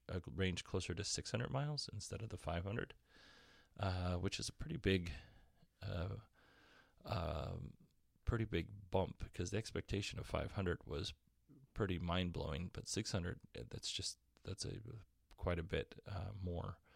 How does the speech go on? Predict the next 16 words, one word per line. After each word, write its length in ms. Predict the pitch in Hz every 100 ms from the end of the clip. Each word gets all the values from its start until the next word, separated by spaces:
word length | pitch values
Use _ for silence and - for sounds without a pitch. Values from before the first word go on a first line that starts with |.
| - -
That 140 | - 95
extra 260 | - -
hundred 220 | 98 85 82
miles 320 | 90 80 -
makes 160 | 110
a 40 | -
big 200 | 92 87
difference. 460 | 87 - - - - _ _ _ _ _ _ _ _ _ _ - - -
Tesla 280 | 117 - 104
has 200 | 98 90
about, 360 | - - - - - - - - - _ 107
uh, 160 | 90 90
two 160 | 120
thousand 500 | 120 110 104 98 101 -
semi-reservations. 1120 | - - 92 85 85 82 - 80 - 196 180 - - _ _ _ _ - _
And 440 | 104 95 90 90